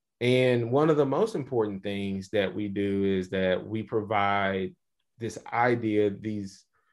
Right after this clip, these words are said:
uh, we provide this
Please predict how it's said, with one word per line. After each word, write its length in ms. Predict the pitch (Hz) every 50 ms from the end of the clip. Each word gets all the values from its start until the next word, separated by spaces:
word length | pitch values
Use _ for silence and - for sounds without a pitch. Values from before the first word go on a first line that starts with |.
| _ _ _ _ _ -
uh, 160 | 107 107 104
we 100 | 110 123
provide 680 | 120 120 113 101 117 107 107 107 107 107 104 101 98 - -
this 840 | - 107 104 107 107 104 104 101 - - - - - - - - -